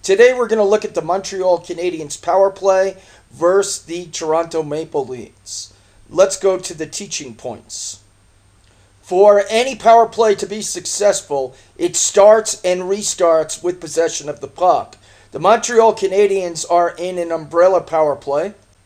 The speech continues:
The Canadiens do a great job attacking the seams with quick passes. In the N H L, it's essential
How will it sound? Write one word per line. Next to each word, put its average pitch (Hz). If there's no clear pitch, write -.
The 170
Canadiens 240
do 214
a 185
great 214
job 214
attacking 202
the 196
seams 180
with -
quick 196
passes. 170
In 202
the 214
N 220
H 202
L, 202
it's 170
essential 170